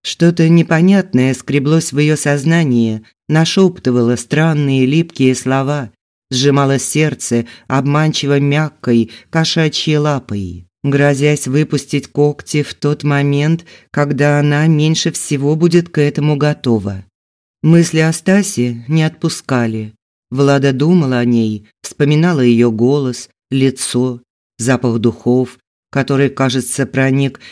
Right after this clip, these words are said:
не только в волокна одежды, а в саму кровь,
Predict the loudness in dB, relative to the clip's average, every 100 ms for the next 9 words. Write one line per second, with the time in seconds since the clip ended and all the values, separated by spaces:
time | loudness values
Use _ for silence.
0 | -8 0 0 2 0 2 -2 0 0 0
1 | -2 -2 0 0 0 -2 0 -2 -4 _
2 | _ -6 -6 -2 0 0 -2 -2 -2 -2
3 | -8